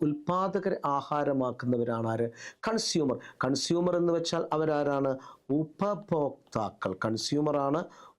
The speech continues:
ഉപഭോക്താക്കൾ, കൺസ്യൂമേഴ്സ് ആണ് ഉപഭോക്താക്കൾ. ആ കൺസ്യൂമേഴ്സ് എന്ന് പറയുമ്പം ഈ പ്രൊഡ്യൂസർ, ഉൽപ്പാദകർ ആരായിരിക്കും? ഉൽപ്പാദകർ എന്ന് വെച്ചാൽ നമുക്ക് മനസ്സിലാക്കാം, ഉൽപ്പാദകർ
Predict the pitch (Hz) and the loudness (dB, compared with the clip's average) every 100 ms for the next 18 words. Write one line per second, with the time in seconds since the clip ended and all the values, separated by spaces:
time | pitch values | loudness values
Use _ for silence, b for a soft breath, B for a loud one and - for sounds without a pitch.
0 | - 220 220 180 160 120 123 117 113 - | -2 -2 0 0 0 0 2 0 -2 -12
1 | - 107 87 - - 95 90 - 131 131 | -6 -4 -4 -6 -4 -4 -2 -2 -2 -2
2 | 120 107 98 - 95 92 - 101 - - | -2 -2 -4 -4 -4 -2 -2 -2 -4 -10
3 | - - - - B B _ B B B | -12 -10 -10 -12 B B _ B B B
4 | B - 240 302 - 180 180 - 247 269 | B 0 0 -2 -2 0 2 2 2 4
5 | 262 262 247 - 226 226 226 202 202 175 | 4 2 0 0 0 2 2 2 2 0
6 | 165 B - 240 262 - 190 185 247 277 | -2 B -2 -2 -2 -2 0 4 4 2
7 | - 180 190 190 - 247 220 226 196 180 | 2 2 0 -2 -2 0 0 0 2 2
8 | 165 156 143 139 143 139 208 - 226 226 | 2 2 2 0 0 0 0 -2 0 0
9 | 214 196 185 175 160 151 - 156 156 B | 0 0 0 2 2 0 0 -2 -2 B
10 | B 139 143 - 143 131 120 131 123 123 | B -2 0 0 0 0 0 2 0 0
11 | 131 135 147 139 160 185 196 160 151 151 | -2 2 0 0 0 0 0 0 0 -2